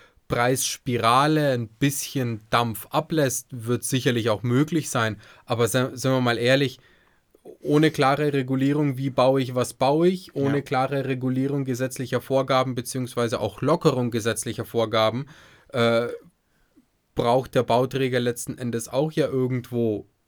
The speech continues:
Speaker 1: ein bisschen Planung.
Speaker 2: Ja, klar. Ich bin ja, ich bin
Speaker 1: Ja.
Speaker 2: ja, ich bin ja bei dir, wobei bin nicht hundert Prozent bei dir, muss ich dir widersprechen. Wir haben's jetzt bei dem einen oder anderen Bauträger schon gesehen, der ein bisschen Luft rausgelassen hat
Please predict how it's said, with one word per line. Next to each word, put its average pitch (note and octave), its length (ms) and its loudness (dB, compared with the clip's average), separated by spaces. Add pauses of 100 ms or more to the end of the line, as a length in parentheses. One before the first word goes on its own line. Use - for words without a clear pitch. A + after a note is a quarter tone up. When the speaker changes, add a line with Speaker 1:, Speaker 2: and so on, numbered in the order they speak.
(240)
Speaker 1:
ein A#2 220 -4 (160)
bisschen C#3+ 600 4
Planung. G#2 560 -2 (280)
Speaker 2:
Ja, G2 180 -12 (100)
klar. B2 360 -10
Ich - 120 -20
bin A2 160 -8
ja, G#2 260 -6
ich - 120 -20
bin A2 160 -10
Speaker 1:
Ja. A#2 80 -8
Speaker 2:
ja, A2+ 40 -10
ich A2 140 -14
bin F#3 100 0
ja G3+ 100 6
bei D3 220 -2
dir, E3+ 160 -2
wobei D3 460 0 (680)
bin D#3 120 0
nicht F3 200 0
hundert A3+ 220 4
Prozent G#3+ 420 -6
bei G3 140 0
dir, G3 140 2
muss F#3 200 -2
ich E3+ 120 -6
dir E3 180 -4
widersprechen. E3 800 -2
Wir C#3+ 140 -2
haben's D#3 180 -6
jetzt D3+ 240 -6
bei - 80 -2
dem C#3+ 200 -6
einen D3 200 -6
oder D3+ 160 -2
anderen C#3+ 240 -6
Bauträger C#3+ 480 -2
schon C#3+ 160 -8
gesehen, D3 580 -6
der C#3 200 -2
ein C#3+ 100 -6
bisschen C#3+ 540 -4
Luft E3 380 -4
rausgelassen F3+ 760 -2
hat G3 220 -8